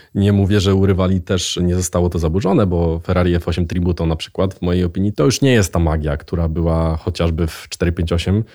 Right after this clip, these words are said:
No ale jeśli McLaren, to bardzo wysokie modele. No i tutaj, tak jak Kacper mówi, bo też Patryk, pamiętajmy, że McLaren wypuścił Speedtaila, który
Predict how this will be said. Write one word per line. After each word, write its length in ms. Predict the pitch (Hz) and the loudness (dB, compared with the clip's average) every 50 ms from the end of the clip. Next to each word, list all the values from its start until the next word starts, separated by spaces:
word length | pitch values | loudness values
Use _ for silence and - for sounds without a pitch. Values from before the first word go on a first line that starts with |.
| _ - | _ -2
No 200 | 107 107 113 - | 0 0 0 2
ale 260 | 117 113 113 113 113 - | 2 2 2 2 2 4
jeśli 280 | 117 135 131 - 147 139 | 2 2 4 4 4 4
McLaren, 580 | 127 - - 123 117 117 117 113 113 117 117 - _ - | 4 2 2 2 4 4 4 4 4 2 2 -2 _ -2
to 100 | - 98 | 0 2
bardzo 340 | 95 110 110 110 98 104 | 4 4 4 4 4 2
wysokie 340 | 98 98 - 101 90 - 98 | 2 2 2 0 0 0 2
modele. 480 | 92 92 85 95 95 98 104 117 135 139 - _ - | 2 2 2 4 4 4 4 2 0 -2 -6 _ -4
No 140 | - 104 110 | 0 2 2
i 80 | 113 107 | 2 2
tutaj, 420 | - - 113 95 - 104 107 107 | 2 0 0 2 4 2 2 2
tak 140 | - 104 92 | 2 0 0
jak 120 | 107 90 | 0 0
Kacper 320 | - 104 98 - - 98 98 | 0 -2 -2 0 0 0 2
mówi, 380 | 101 98 95 104 107 104 107 | 4 4 4 4 2 2 2
bo 360 | 87 90 92 95 95 95 95 90 | 0 0 0 2 4 4 2 0
też 380 | - - 98 92 - - - | 0 0 0 0 0 -4 -4
Patryk, 300 | - 95 90 95 95 - | -4 -2 -2 -2 -2 -2
pamiętajmy, 500 | - 95 98 98 92 - 85 85 90 95 | 0 0 2 2 2 2 2 2 2 2
że 80 | 95 98 | 2 2
McLaren 380 | 95 87 - 90 87 95 95 | 0 0 0 0 2 2 2
wypuścił 420 | 87 87 80 - 87 - - 98 90 | 0 0 -2 -4 -4 -4 -2 -4 -4
Speedtaila, 680 | - - - 90 - - - - 101 92 87 78 65 | -2 -4 -6 -6 -6 -6 -2 0 2 2 2 2 0
który 500 | - - - - 90 85 87 87 87 87 | -4 -6 -4 -2 0 0 2 2 0 -2